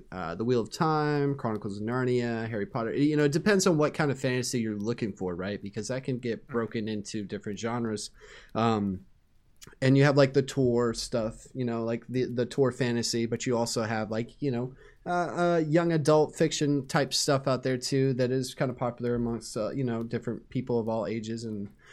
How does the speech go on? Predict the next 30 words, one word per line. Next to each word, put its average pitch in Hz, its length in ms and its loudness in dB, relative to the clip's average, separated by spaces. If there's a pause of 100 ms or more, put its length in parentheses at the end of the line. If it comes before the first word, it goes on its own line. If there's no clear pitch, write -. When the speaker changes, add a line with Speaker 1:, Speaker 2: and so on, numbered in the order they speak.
(200)
Speaker 1:
um, 120 240 2
Speaker 2:
Right, 127 100 6
Speaker 1:
so, 202 120 6
Speaker 2:
like 127 200 2
Speaker 1:
you 190 60 4
Speaker 2:
it, - 120 -2 (440)
like, 151 180 2
it's - 140 -2
not - 260 4
just 170 420 -2
sword 165 400 4
and 143 120 -8
sorcerer 131 480 -6
fantasy. - 420 -18
Like, 131 140 -8
there's, 156 260 0
there's 156 240 -4
whole 147 260 -2
sorts 147 360 -4
of 147 60 -8
subgenres 135 680 -6
of 127 100 -10
it 127 80 -4
now. 120 260 4
You 123 80 2
Speaker 1:
Mm-hmm. 135 60 0
Speaker 2:
got 117 140 -2
your 117 140 -10
very 123 240 -2
traditional 120 600 -12